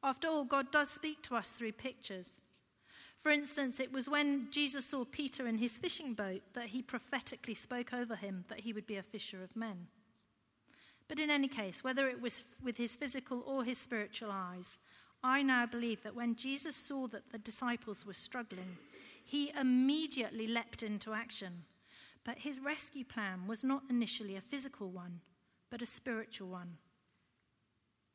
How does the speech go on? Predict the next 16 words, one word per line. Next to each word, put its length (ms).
For 260
our 220
struggle 640
is 160
not 340
against 480
flesh 300
and 120
blood, 360
but 100
against 380
the 80
rulers, 680
against 460
the 100
authorities, 840